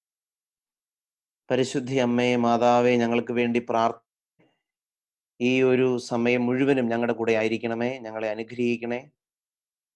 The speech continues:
പരിശുദ്ധ അമ്മയുടെ പ്രത്യേക സ്നേഹവും സംരക്ഷണവും അനുഗ്രഹവും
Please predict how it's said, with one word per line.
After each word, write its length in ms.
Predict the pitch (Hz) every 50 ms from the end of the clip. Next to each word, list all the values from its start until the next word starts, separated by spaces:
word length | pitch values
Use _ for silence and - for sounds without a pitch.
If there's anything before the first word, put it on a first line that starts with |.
| _ _ _ _ _ _ _ _ _ _ _ _ _ _
പരിശുദ്ധ 540 | 117 120 123 123 - 139 127 127 117 - 139
അമ്മയുടെ 720 | 135 127 123 120 123 127 123 127 127 123 127 123 123 123
പ്രത്യേക 640 | - 120 117 - _ _ - 131 127 131 127 123 127
സ്നേഹവും 760 | 120 - - 120 117 123 120 131 131 127 131 131 131 127 - _ _ _ _ _ _ _ _ _ _ _ _ _
സംരക്ഷണവും 840 | - - 131 123 127 127 135 131 - - - 135 131 131 131 127 123
അനുഗ്രഹവും 800 | 120 120 123 120 135 135 131 123 135 127 123 117 98 - -